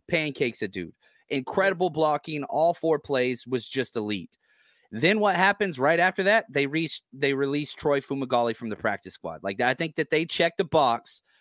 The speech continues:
Brayden Willis is good on special teams. Brayden Willis can block when we need him to block. Plus, Charlie Warner, his play has been incredible blocking.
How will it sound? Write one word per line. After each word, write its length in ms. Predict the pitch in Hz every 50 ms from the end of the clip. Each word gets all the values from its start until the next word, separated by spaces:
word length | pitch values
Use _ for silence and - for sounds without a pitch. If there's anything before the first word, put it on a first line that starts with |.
| _ _ -
Brayden 240 | 131 151 160 175 165
Willis 300 | 160 160 160 156 - -
is 80 | 117 -
good 180 | - 151 151
on 100 | 151 147
special 360 | - - 143 127 - - 107
teams. 400 | - - 180 226 269 269 - - _ _ _ - - 110
Brayden 300 | 123 143 165 170 165 156
Willis 240 | 160 160 160 151 -
can 140 | - 123 110
block 320 | 120 143 156 170 165 -
when 100 | 147 135
we 100 | 131 123
need 160 | 127 139 147
him 120 | 143 131 120
to 100 | - 101
block. 440 | - 131 151 190 220 233 - - _ _ _ _ _ _ _ -
Plus, 380 | - 160 170 208 202 - - - _ _ _ -
Charlie 320 | - 123 123 131 147 170
Warner, 420 | 190 214 262 294 262 156 101 - _ _ _
his 220 | - 185 254 -
play 180 | - 214 202 190
has 120 | 180 -
been 140 | - 226 233
incredible 500 | 233 - - 262 285 294 269 220 202 147
blocking. 440 | 123 127 117 110 - - 98 87